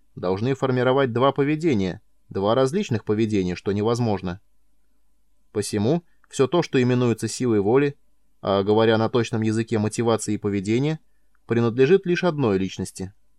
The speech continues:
Назовём её начальствующей. И биологически, да, биологически. Сложилось так, что личности народа пути при пересадке в человеческий мозг являются начальствующими. Но, он снова поднял палец,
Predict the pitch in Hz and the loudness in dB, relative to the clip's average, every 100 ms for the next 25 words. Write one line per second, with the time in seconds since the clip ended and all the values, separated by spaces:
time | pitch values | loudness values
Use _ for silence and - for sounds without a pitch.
0 | _ _ _ 104 95 101 104 202 180 170 | _ _ _ -10 -4 -2 0 0 0 0
1 | 160 143 - 95 - 90 87 - 98 _ | 0 0 0 -2 -4 -10 -10 -12 -14 _
2 | _ _ _ _ _ _ _ _ _ _ | _ _ _ _ _ _ _ _ _ _
3 | - 120 120 113 110 113 117 226 - - | -2 0 2 2 4 4 2 -2 -6 -6
4 | 107 92 - _ _ 101 95 95 87 85 | -4 -4 -8 _ _ -8 -4 -2 -2 -6
5 | - - 104 104 120 101 95 104 - 95 | -12 -6 0 2 2 0 -4 -8 -6 -8
6 | - _ _ _ _ _ _ _ _ _ | -8 _ _ _ _ _ _ _ _ _
7 | _ - 101 107 123 131 - 185 190 - | _ -6 -2 2 4 4 2 0 0 0
8 | 113 170 - 120 - 110 113 107 104 117 | 0 0 -2 -4 -2 0 2 2 0 -4
9 | - 104 - _ _ 110 110 117 110 131 | -6 -6 -8 _ _ -6 -2 0 2 0
10 | - 131 - 127 139 131 - 139 180 175 | -2 -4 0 2 2 -2 -4 -2 0 0
11 | 113 110 143 135 - 143 147 139 98 - | -2 -2 2 2 0 -4 -2 -2 -2 -4
12 | 90 - 90 95 - _ _ _ _ _ | -8 -6 -10 -10 -12 _ _ _ _ _
13 | _ _ _ 98 95 117 147 _ _ _ | _ _ _ -4 0 0 0 _ _ _
14 | _ 127 - 143 131 127 135 123 123 117 | _ -6 -2 0 0 4 2 2 -2 0
15 | 127 123 - | 0 0 -4